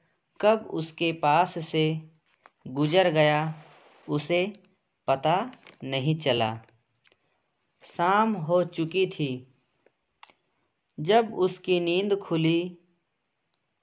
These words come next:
वह फिर से दौड़ने लगा।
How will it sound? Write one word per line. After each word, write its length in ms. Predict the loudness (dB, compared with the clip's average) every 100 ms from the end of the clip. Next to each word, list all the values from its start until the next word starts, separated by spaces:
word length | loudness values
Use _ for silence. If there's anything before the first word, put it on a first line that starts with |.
| _ _ _ _ _ -6
वह 400 | 2 2 2 -6 _ _ _ _ _ _ _
फिर 340 | -2 0 0
से 480 | 0 0 0 -2 -10 _ _ _
दौड़ने 540 | 0 2 2 2 0 0
लगा। 520 | 0 0 -2 -4 -10